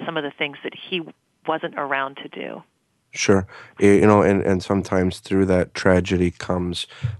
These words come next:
Speaker 2: um, some, you know, positive things. I know that, you know, Stop Heroin Wisconsin, founded by Linda Lenz, she lost a son to opiate addiction two years ago. Um, now she's y-,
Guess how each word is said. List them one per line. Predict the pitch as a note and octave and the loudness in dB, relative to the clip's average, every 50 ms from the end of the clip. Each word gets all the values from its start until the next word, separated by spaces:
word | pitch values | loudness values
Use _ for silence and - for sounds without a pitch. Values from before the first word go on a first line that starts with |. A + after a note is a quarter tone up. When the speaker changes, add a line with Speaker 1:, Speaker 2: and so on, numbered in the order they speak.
| - - | -10 -8
Speaker 2:
um, | E2+ F2 F2 F2 F2 F2 E2+ F2 F2 - | -6 -4 -2 -2 -2 -2 -2 -4 -6 -6
some, | - - - F#2+ F2 F2 F2 - _ - | -8 -4 0 0 0 0 -2 -6 _ 0
you | G2 F2+ | 2 2
know, | F2 E2+ | 2 0
positive | - - - - F#2+ F#2 F#2+ F#2 F2+ F#2+ F2+ F2 E2+ | -2 -4 -2 2 4 4 6 4 2 0 -2 -4 -4
things. | - - F#2+ F#2 F2+ F2 F2 - F#2+ | -2 -2 0 0 0 0 -2 -2 -2
I | F#2 | 0
know | F2+ F2+ F2+ F#2 F#2 F2+ | 0 2 2 2 4 4
that, | F#2 F2+ F2 - | 2 0 0 -2
you | G2 | -4
know, | F#2+ F2+ | -4 -4
Stop | F2+ - - G2 F#2 F2+ - - | -4 -2 2 2 2 2 2 0
Heroin | - F#2+ F#2 F2+ F2+ F2+ | 0 2 2 2 0 0
Wisconsin, | F2 E2 - - F2+ F#2 F#2 F2+ - - F2+ F2 E2 | -2 -4 -4 -4 -2 0 0 0 0 -2 -4 -4 -4
founded | - - F2+ F2+ F2+ F2 F2 E2+ | -2 -2 0 0 0 0 -2 -2
by | F2 F2 | -2 -2
Linda | F2+ F2+ F2+ F2+ F2 F2 | 0 0 -2 -2 -2 -2
Lenz, | F2 F2+ F2+ F#2 F2+ F2 E2 | -2 0 2 2 2 0 0
she | - - - F#2 | -2 0 0 2
lost | F2+ F2 E2+ E2+ E2+ - - - | 2 2 0 -2 -4 -6 -8 -6
a | |
son | - - - F#2 F2+ F2+ | -4 -2 0 2 2 2
to | E2+ - | 0 0
opiate | D#2+ F2+ F2 - F#2 F#2 F2+ | -2 -4 -4 -2 -2 -2 -2
addiction | F2 E2 F2+ F2+ - - - F2+ E2+ | -2 -2 -2 -4 -4 -4 -2 -2 -2
two | - - F2 F2+ | 0 0 -2 0
years | F2 F2+ F#2 F#2+ F2+ F2 | 2 2 2 4 2 2
ago. | F2 - F2 F2 E2+ - - - - - - - - | 0 -2 -2 -4 -4 -4 -8 -12 -14 -16 -16 -8 -4
Um, | - F2 E2+ E2+ D#2+ F2 | -2 0 2 2 2 2
now | F2 F2 F2 | 4 4 4
she's | F2 - - - F#2 F2 E2+ - - - - - - - - - - - | 2 2 2 4 4 4 4 2 -2 -4 -8 -14 -16 -16 -16 -18 -18 -12
y-, | - - - | -8 -8 -6